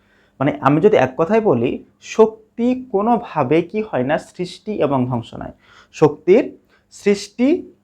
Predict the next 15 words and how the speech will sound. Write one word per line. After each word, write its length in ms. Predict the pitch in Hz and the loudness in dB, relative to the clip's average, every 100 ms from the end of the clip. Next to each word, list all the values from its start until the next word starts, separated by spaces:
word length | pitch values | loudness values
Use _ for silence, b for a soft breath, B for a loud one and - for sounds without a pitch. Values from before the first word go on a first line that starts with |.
| _ - | _ 0
এবং 540 | 185 156 202 208 143 | 4 4 4 -2 -8
ধ্বংস 460 | 135 156 170 170 202 | -6 -4 -4 -4 -4
নেই। 320 | 185 120 123 _ _ - | -4 -4 -6 _ _ -4
অর্থাৎ 320 | 139 180 - | 0 0 0
পৃথিবীর 460 | 170 220 226 254 | -2 0 2 2
সূচনা 400 | 254 - 226 190 | 2 0 0 0
লগ্ন 300 | 208 220 226 | 2 2 2
থেকে 240 | 240 240 240 | 2 4 4
শুরু 320 | - 190 233 | 2 0 0
করে 300 | 233 180 170 | 2 2 2
আজ 280 | - 143 - | 2 0 -2
পর্যন্ত 340 | - 185 208 220 | -6 -4 -2 -2
শক্তি 520 | 220 147 139 - 151 | -2 -4 -6 -8 -6
যতটুকু 560 | 123 117 147 147 175 214 | -2 -2 -2 -2 0 0
ছিল, 300 | 214 208 | 2 2